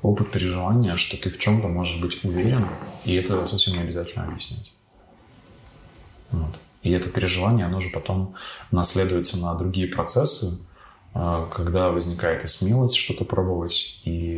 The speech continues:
м, вот это само чувство какой-то правильности, оно иногда как бы обращает своё внимание на что-то ещё,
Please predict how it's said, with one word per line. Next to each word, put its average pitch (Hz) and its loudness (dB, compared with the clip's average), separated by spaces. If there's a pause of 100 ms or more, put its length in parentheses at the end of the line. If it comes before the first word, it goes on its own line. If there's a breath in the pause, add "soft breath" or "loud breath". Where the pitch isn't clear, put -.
м, 71 -6 (200)
вот 95 0
это - 0
само 90 2
чувство - 0
какой-то - -4
правильности, 107 2
оно 92 -2
иногда 90 -2
как 87 -2
бы 85 -2 (120)
обращает 95 2
своё 87 0
внимание 90 -2
на 87 -4
что-то - -2
ещё, 82 -4